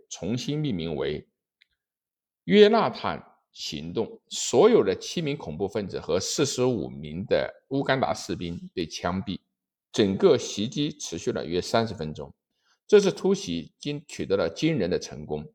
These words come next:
彰显了以色列军事实力和胆量。其中的一名人质，七十五岁高龄的多拉·克拉洛未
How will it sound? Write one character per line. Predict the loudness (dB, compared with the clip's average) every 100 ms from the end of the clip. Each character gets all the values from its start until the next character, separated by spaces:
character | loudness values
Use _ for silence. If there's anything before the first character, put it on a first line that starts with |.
| _
彰 | 0 0
显 | -2 -4
了 | -4
以 | -4
色 | -2
列 | 0 0
军 | -2 -6
事 | -6 -8
实 | -8 -8
力 | -8
和 | -10
胆 | -16 -20 _
量。 | _ _ _ _ _ _ _ _ _ _ _ _ _ _ _ _ _ _ _ _ _ _ _ _
其 | 2 6
中 | 6 8
的 | 6
一 | 4
名 | 0
人 | 0 -2
质， | 0 -2
七 | -2 -2 -2
十 | 0
五 | -2 -2
岁 | 0 2
高 | 4 2
龄 | 2
的 | -2
多 | 0 4 4
拉· | 4 2
克 | -2 0
拉 | 2 2
洛 | 2 0 0 0 -2 -8 _
未 | -2 0 0